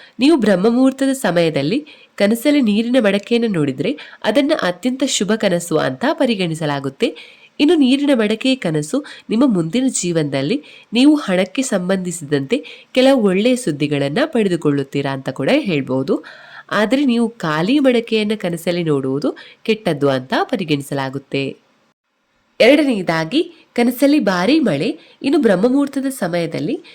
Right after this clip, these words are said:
ನೀವು ಕನಸಲ್ಲಿ ಭಾರಿ ಮಳೆಯನ್ನ ನೋಡುವುದನ್ನ ಅದು ಶುಭ ಮತ್ತು ಅದೃಷ್ಟದ ಸೂಚನೆ ಅಂತಾನೆ ಹೇಳ್ಬೋದು.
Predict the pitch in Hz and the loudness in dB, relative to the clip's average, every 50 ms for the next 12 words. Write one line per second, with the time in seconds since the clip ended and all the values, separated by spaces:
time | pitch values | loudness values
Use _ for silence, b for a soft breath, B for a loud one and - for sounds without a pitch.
0 | B B - 302 311 302 262 233 233 226 - 247 240 247 202 175 160 151 156 170 | B B 0 0 0 2 0 0 0 0 -2 0 0 0 -2 -2 -2 0 0 0
1 | 240 285 262 240 233 233 233 233 233 240 214 190 165 165 165 175 170 160 175 135 | 0 0 0 2 2 2 2 0 0 -2 -2 -2 -4 -4 -4 -4 -6 -6 -6 -6
2 | 135 175 233 - B B B B B B B 208 208 311 320 - - 226 185 233 | -4 -4 -4 -4 B B B B B B B -2 0 0 0 0 0 0 0 2
3 | 233 240 233 240 - 247 - - 165 156 151 156 175 196 - - 233 226 226 226 | 2 0 -2 -2 -6 -8 -6 -6 -6 -6 -4 -4 -6 -6 -6 -6 -4 -4 -4 -4
4 | 190 170 160 - 156 151 147 139 131 - 135 135 156 233 302 349 277 214 185 156 | -6 -6 -4 -2 -2 -2 -2 -2 -4 -6 -6 -4 -2 -2 -2 -2 -2 -4 -4 -4
5 | 143 139 135 131 135 151 240 330 | -4 -4 -4 -4 -4 -4 -6 -6